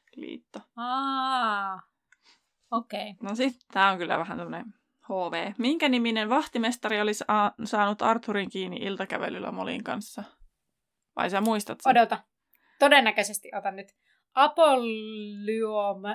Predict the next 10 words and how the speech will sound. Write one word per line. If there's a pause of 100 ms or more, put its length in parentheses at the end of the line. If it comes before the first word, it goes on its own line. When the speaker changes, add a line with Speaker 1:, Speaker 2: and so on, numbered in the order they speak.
(680)
Speaker 2:
Apollyon, (200)
Apollyon (960)
Pringle. (420)
Speaker 1:
Joo. (1160)
Oikein. (640)
Speaker 2:
Kato. (200)
Speaker 1:
Ei
ollutkaan
H
V-kysymys.